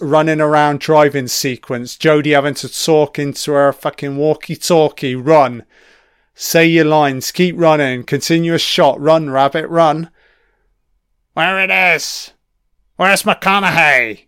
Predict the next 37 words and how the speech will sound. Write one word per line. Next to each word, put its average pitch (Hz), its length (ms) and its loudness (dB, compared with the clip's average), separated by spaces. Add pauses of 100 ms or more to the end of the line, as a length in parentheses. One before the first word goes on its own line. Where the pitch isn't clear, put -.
Get 208 200 2
him 214 100 0
off 208 200 2
Larry 190 380 4
King. 185 640 0
Get 226 140 0
his 214 120 -2
ass 175 360 0
back - 320 -2
here. 120 420 -4 (480)
Time 175 220 4
for 175 160 2
a - 20 4
reconnaissance. 156 1040 0
We've 147 80 -6
got 202 80 2
to 185 60 0
green 175 400 2
light 160 240 4
this 147 180 -4
situation, 135 880 -6
Matthew. 117 560 -10 (200)
Where 170 140 4
are 170 40 6
you 165 200 -2
two, 170 320 -2
son? 127 440 -8 (1700)
Everyone's 220 380 -2
fucked - 400 -2
off, 226 220 -4
Jodie. 135 560 -2 (140)
It's - 120 -10
all 214 120 -4
down 196 240 -2
to - 140 -12
you, 220 200 -4
love. 139 440 -2